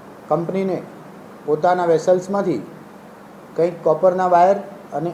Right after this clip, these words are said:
અન્ય મેટલનો સામાન ચોરી થયેલીની શંકા ગયેલી.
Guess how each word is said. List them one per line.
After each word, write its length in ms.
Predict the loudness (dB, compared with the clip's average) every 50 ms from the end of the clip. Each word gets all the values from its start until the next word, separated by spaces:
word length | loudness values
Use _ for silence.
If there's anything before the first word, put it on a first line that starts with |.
| -4
અન્ય 260 | -2 -2 0 0 0
મેટલનો 580 | 0 0 0 2 2 2 2 2 0 -2 -4 -4 -6 -6 -10 -16 -20 -20 -20 -20 -20 -16
સામાન 460 | -8 -6 -4 0 0 0 0 -2 -4 -6 -4
ચોરી 240 | -4 -2 -2 -2 -2
થયેલીની 1040 | 0 0 0 0 0 0 -2 -2 -4 -6 -8 -12 -14 -12 -8 -8 -6 -6 -6 -8 -8 -10
શંકા 360 | -12 -12 -8 -2 0 2 4
ગયેલી. 380 | 6 6 6 6 6 2 -4